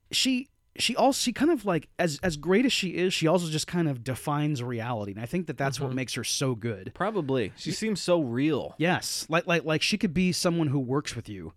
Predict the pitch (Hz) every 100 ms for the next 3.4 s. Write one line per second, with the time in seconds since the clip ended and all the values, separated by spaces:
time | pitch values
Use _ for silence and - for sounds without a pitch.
0 | _ 147 131 143 160 147 139 147 123 113
1 | 147 104 90 135 139 147 175 - 170 170
2 | - 147 - - _ 156 135 123 117 -
3 | 180 175 196